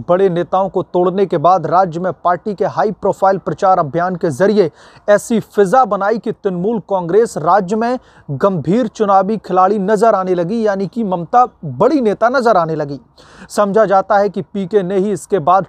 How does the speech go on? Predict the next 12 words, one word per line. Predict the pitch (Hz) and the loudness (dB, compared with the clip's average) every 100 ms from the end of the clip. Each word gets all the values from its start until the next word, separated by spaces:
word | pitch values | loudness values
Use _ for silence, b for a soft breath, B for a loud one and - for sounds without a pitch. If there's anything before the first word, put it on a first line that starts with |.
| - | -4
टीएमसी | 180 190 185 - 220 | -4 -2 -4 -4 -4
के | 190 208 - | 2 0 2
उत्साहित | 185 - - 202 202 233 185 | -6 -6 0 2 4 2 -2
नेतृत्व | 156 175 - 247 - | -6 -6 -4 -4 -4
को | 220 220 | -2 -2
राज्य | 180 160 190 196 | 0 0 0 0
में | 226 262 | 0 -2
कांग्रेस | 185 165 185 269 | -2 0 2 2
से | - 233 | -2 -2
गठबंधन | 180 165 165 180 262 | -2 -2 -4 -4 -4
के | 233 220 | 0 -2
लिए | 190 240 | 2 0